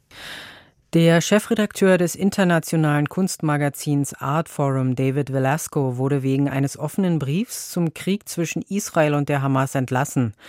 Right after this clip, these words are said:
Das berichtet der W D R. Der Brief, in dem die Angriffe Israels in Gaza verurteilt werden,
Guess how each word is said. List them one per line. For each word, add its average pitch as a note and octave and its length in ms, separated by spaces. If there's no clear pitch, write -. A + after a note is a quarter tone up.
Das B2+ 160
berichtet C3+ 400
der B2+ 120
W C3 100
D C3+ 100
R. C#3 400
Der C#3 140
Brief, C#3+ 400
in F3+ 140
dem D3+ 240
die C#3+ 200
Angriffe E3+ 540
Israels D3+ 640
in C#3 160
Gaza C#3+ 380
verurteilt D3 600
werden, D3 380